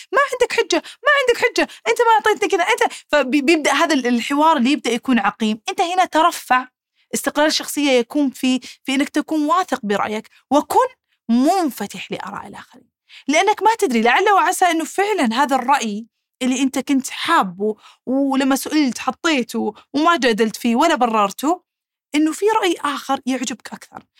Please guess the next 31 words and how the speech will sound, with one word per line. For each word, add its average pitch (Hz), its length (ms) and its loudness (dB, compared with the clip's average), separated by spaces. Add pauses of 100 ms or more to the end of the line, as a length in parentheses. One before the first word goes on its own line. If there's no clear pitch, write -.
(180)
أو 294 120 4
رأي 302 200 2
آخر 285 440 -2
يقنعك 294 500 -2
أكثر. - 300 -18 (380)
فكن 330 340 -2
دائما 370 320 0
منفتح، 311 800 -4 (180)
لأنه 269 280 0
أصلا 226 400 -4
الإنسان 240 520 -4
متغير، 226 460 -2
فما 269 220 0
بالك 247 320 0
بآرائه. 196 480 -2 (840)
الآراء 294 460 2
طبيعي 269 320 -2
إنها 202 180 0
تتغير، 175 480 -12 (300)
والمواقف 240 1400 0
أو، 214 140 0
أو 214 200 -2
خلينا 240 300 0
نقول 226 180 0
وقفاتنا 247 600 -2
على 196 160 0
المواقف 214 500 2
أو، 220 180 -2 (260)
أو 208 100 4
على 285 200 2
الأشياء 233 580 -2